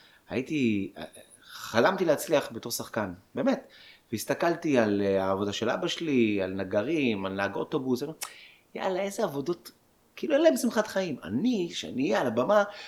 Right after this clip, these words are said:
אני אקבל את הכפיים, שם רק אני אגשים את עצמי. ואני מתחבר לנקודה האפרורית שאמרת, "בוא, אנחנו אנשים רגילים, אנחנו אוכלים את הביצה." ש-, ש-, שהופעתי ב-, ב-, ב-, אצל אדיר מילר,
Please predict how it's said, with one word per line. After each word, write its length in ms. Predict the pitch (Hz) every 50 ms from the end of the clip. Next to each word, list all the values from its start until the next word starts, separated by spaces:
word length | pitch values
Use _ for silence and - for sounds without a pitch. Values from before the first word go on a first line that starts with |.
| - -
אני 120 | 98 113 117
אקבל 220 | - - 120 147
את 100 | 170 -
הכפיים, 400 | - - - - - 160 170 175 - - - - _ _ _
שם 420 | - - - - - 233 254 240 233
רק 220 | 170 151 - -
אני 180 | 135 127 120 117
אגשים 260 | 113 - - 131 123
את 60 | -
עצמי. 360 | 127 - - - 101 92 87 - - _ -
ואני 280 | 101 90 95 117 120
מתחבר 340 | 120 120 240 - 139 196 226
לנקודה 380 | 240 226 208 - 190 175 202 202
האפרורית 380 | 190 196 - 175 175 196 196
שאמרת, 420 | - 180 160 160 180 180 - - -
"בוא, 160 | - - 254
אנחנו 260 | 277 294 - 202 160
אנשים 240 | 147 131 160 208 233
רגילים, 560 | 233 175 151 165 175 208 226 214 156 123 117
אנחנו 320 | 120 117 - 135 135 127 - - - - - - -
אוכלים 220 | - - 175 196
את 60 | 190
הביצה." 360 | 214 185 180 160 - 196 185 165 - - - - -
ש-, 120 | - - 113 117 - - 123
ש-, 100 | - - 120 123 120 104
שהופעתי 380 | 117 - 113 - 147 156 - 170
ב-, 40 | 139 123
ב-, 560 | 120 110 110 110 101 101 107 101 98 98 95 90
ב-, 40 | 98 101 - -
אצל 200 | 98 - - 101
אדיר 200 | 95 107 131 147
מילר, 360 | 151 175 202 185 170 170 170